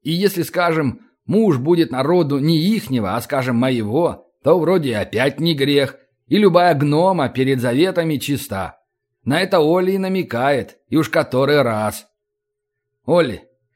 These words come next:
я обещаю обдумать ваше предложение», — сказал я. «А ты обдумай моё. Пять за бочонок, десять бочонков».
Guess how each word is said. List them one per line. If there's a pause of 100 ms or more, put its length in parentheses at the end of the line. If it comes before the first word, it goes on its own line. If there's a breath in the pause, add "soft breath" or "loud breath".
(140)
я
обещаю
обдумать
ваше
предложение», —
сказал
я. (320)
«А
ты
обдумай
моё. (240)
Пять
за
бочонок, (220)
десять
бочонков».